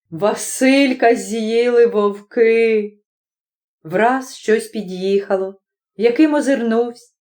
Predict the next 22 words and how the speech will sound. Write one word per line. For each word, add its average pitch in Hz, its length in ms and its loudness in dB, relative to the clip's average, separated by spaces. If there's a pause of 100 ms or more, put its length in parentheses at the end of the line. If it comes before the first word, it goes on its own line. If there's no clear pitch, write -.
і 214 120 2
не 226 140 2
хотів 247 440 0
вірити 247 680 0
своїм 233 440 0
очам. 220 600 -4 (480)
Перед 233 340 2
ним 262 240 0
стояли 254 720 0
його 247 520 2
коні, 240 720 -2 (220)
а 220 120 2
на 254 160 2
санях 277 600 -2 (320)
сидів 302 500 2
Петро, 247 640 -2 (240)
братів 233 540 0
наймит. 196 500 0 (680)
"Ти 311 240 2
звідки 320 640 2
взявся 269 640 -2
тут?" 254 400 -6